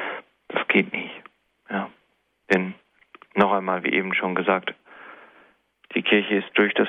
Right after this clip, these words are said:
Kreuz geboren oder am Kreuz geboren, in der Wunde Jesu.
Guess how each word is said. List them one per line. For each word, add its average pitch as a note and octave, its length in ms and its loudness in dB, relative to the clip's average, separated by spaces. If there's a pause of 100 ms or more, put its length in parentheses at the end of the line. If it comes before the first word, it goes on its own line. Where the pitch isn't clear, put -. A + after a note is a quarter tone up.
Kreuz G2 300 2 (120)
geboren F2+ 480 -6 (140)
oder - 200 2
am F#2+ 160 -4
Kreuz F#2 300 0 (120)
geboren, F2 460 -2 (240)
in F#2 120 -10
der F2+ 180 0
Wunde G2 260 2
Jesu. F#2 440 -2